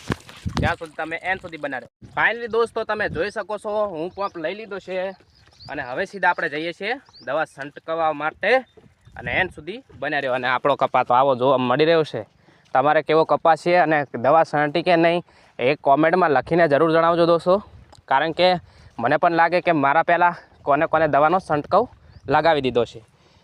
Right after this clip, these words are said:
તો આમાં રોગ સૌથી પહેલાં વધારથી વધારે જોવા મળે છે આ છસો ઓગણસાઠ દોસ્તો.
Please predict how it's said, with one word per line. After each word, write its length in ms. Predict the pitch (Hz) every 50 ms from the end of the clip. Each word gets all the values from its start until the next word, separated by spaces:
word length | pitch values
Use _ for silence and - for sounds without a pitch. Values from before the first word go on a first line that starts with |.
| _ _
તો 60 | - 127
આમાં 260 | 120 139 180 196 190
રોગ 220 | 170 190 208 190 - - _ _ _ -
સૌથી 420 | - - 143 196 226 - - 247 233
પહેલાં 380 | 202 214 202 208 214 214 214 - - - - _ _ _ _ _ _ - _ _ _ _ -
વધારથી 440 | 131 143 147 180 190 202 196 214 208
વધારે 260 | 202 190 196 196 180
જોવા 200 | 160 170 175 180
મળે 280 | 170 170 170 175 180
છે 260 | 170 - 185 185 185 180 - - - _ _ _ - -
આ 200 | 147 156 160 160
છસો 300 | - 165 165 - 180 170
ઓગણસાઠ 380 | 160 170 170 165 165 175 - 185 208 220 _ _ - - - - - - - _ _ _
દોસ્તો. 400 | - 127 139 147 - 180 196 240